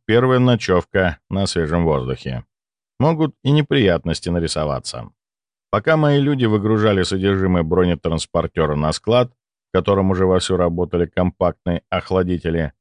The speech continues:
успел поужинать. Вернувшись, посмотрел на наваленную кучу туш и со вздохом принялся извлекать из них кристаллы в ручном режиме, чем успешно и прозанимался до двух ночи.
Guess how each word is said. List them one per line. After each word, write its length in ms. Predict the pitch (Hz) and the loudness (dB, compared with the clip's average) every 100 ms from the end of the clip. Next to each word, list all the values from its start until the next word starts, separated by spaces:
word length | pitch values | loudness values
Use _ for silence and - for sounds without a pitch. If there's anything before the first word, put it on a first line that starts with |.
| _ _ - | _ _ -8
успел 420 | 151 - 117 98 | -8 -2 0 0
поужинать. 640 | 98 95 95 73 69 60 - _ _ _ | 0 2 0 -2 -6 -8 -12 _ _ _
Вернувшись, 640 | 73 85 131 151 135 113 - _ _ - | -2 0 2 2 0 -2 -6 _ _ -8
посмотрел 500 | - 120 117 143 135 | -2 0 2 2 4
на 140 | 127 | 4
наваленную 640 | 123 123 113 98 92 90 82 | 4 4 4 4 2 0 0
кучу 320 | 87 - 82 | -4 -4 -4
туш 320 | - 147 - _ _ _ - | 0 -2 -2 _ _ _ -8
и 80 | |
со 180 | 131 113 | -2 0
вздохом 460 | 95 104 110 107 98 | 2 2 0 0 -2
принялся 540 | 92 90 87 - 98 | 0 0 0 0 2
извлекать 500 | 85 82 78 98 92 | 2 0 0 -2 -2
из 100 | 82 78 | -4 -4
них 140 | 80 - | -6 -4
кристаллы 480 | 80 73 - 107 95 | -6 -4 0 2 2
в 60 | |
ручном 420 | 85 78 - 82 | 2 0 -2 0
режиме, 520 | 82 85 78 67 58 - _ _ _ _ _ _ | 0 0 -2 -2 -6 -12 _ _ _ _ _ _
чем 240 | 143 175 | -2 0
успешно 560 | 170 - 107 104 - 107 | 0 0 0 0 0 -2
и 20 | |
прозанимался 1000 | 101 104 101 104 92 78 78 - 90 85 - | 0 0 2 2 2 2 0 0 -2 -2 -8
до 180 | - 82 | -4 -4
двух 300 | 76 76 - | -2 -6 -4
ночи. 440 | 71 69 - 55 | -4 -4 -4 -12